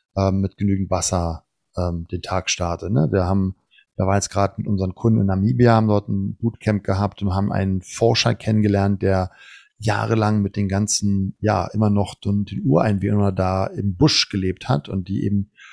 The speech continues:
daran erkennen können, wo das Gras abgebrochen ist und wie, wie viel braun es schon ist, wann da ein Tier und welches Tier vorbeigekommen ist, ob es gehinkt hat oder nicht. Also sehr spannend. Wir haben dann auch sogar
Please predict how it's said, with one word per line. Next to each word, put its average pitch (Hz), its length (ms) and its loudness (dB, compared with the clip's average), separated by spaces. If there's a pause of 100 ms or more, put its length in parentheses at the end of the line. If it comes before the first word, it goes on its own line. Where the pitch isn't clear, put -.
(440)
daran 113 300 2
erkennen 120 480 0
können, 110 640 0 (340)
wo 127 160 6
das - 240 0
Gras 107 360 -4
abgebrochen 117 800 -2
ist - 240 -2
und 107 160 -4
wie, 110 240 -2
wie 117 140 -2
viel 110 320 -2 (140)
braun 113 280 4
es 127 80 4
schon 120 220 0
ist, 110 240 -2
wann 113 200 2
da 110 160 4
ein 107 140 0
Tier 131 300 0
und 101 120 2
welches 113 320 0
Tier 107 140 -4
vorbeigekommen 92 760 -2
ist, 120 160 -2
ob 101 120 -2
es 98 140 -6
gehinkt 120 380 2
hat 113 140 -2
oder 92 180 -2
nicht. 127 320 -2
Also 98 180 -2 (540)
sehr - 360 0
spannend. 107 380 -2
Wir 95 60 2
haben 110 100 2
dann 113 120 2
auch - 80 0
sogar 104 380 0